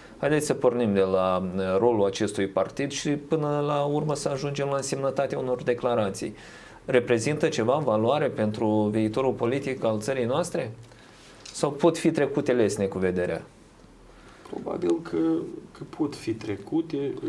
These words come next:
Speaker 2: nu știu cât de ușor, pentru că chiar dacă a fugit din țară, deci omul urmărit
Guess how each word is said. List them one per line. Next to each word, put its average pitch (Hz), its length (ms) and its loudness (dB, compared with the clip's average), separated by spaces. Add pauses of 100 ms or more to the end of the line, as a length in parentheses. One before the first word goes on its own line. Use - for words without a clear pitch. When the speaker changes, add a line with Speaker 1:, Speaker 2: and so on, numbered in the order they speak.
Speaker 2:
nu 135 80 0
știu - 220 -6
cât 113 200 0
de 104 160 0
ușor, 151 420 0 (600)
pentru 127 400 2
că 127 440 2 (1040)
chiar 143 200 6
dacă 123 720 0
a 120 40 -2
fugit 120 460 0
din 110 220 0
țară, 160 600 0 (480)
deci 117 340 -2 (460)
omul 120 540 2 (480)
urmărit 120 460 2